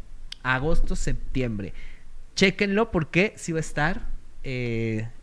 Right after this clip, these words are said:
intenso lo que va a pasar en la casa,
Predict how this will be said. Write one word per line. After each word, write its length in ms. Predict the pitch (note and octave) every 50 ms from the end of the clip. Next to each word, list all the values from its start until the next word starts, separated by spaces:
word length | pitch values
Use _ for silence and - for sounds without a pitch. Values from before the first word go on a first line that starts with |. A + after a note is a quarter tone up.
| - -
intenso 880 | B2+ A#2 A#2 A#2 - - - - C#3+ C#3+ D3+ D3+ D3 D3 - - C3 A#2
lo 140 | A2+ A2
que 80 | - A2+
va 80 | A2 A2+
a 80 | -
pasar 280 | - A2 - - A2+ G#2+
en 100 | G#2+ G#2+
la 60 | G2+ G2+ -
casa, 340 | G#2 G#2 - - G#2+ G#2+